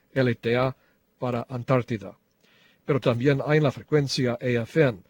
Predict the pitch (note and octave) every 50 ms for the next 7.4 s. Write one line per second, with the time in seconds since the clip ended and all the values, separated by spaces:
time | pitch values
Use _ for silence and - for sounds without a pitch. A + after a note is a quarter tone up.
0 | _ _ _ _ _ _ - B2+ A#2 A2+ - A#2 A#2 B2 C3 C3 C#3+ C#3+ B2+ A2+
1 | A#2+ A2 G#2 - - - C#3+ C3 B2 - B2 G#2+ A#2+ G#2+ G#2+ G2 G2+ - - D3
2 | C3 B2+ B2 B2 - - - _ _ - - B2 B2 - - B2 G#2+ G#2+ A#2 C#3
3 | C3 - - A#2+ A2 A2 A#2 A2 B2+ C3+ C3+ A#2 G2+ F2 - _ _ _ _ _
4 | _ _ _ _ _ _ _ _ F3 - - C#3 A#2 A2+ A#2+ D3 D3 C#3 - -
5 | C#3+ B2+ - C3 - G#2 - - - C3+ C3 C3 B2+ A#2 A2 A2 A#2+ A#2 G#2+ G#2+
6 | - - A#2 C3 C3+ B2 A#2+ A#2+ A#2 - A#2 G#2 - C3 B2 A#2 A2 A#2 A2 G#2+
7 | A2 C3+ C#3+ C3+ A#2 F#2+ F2+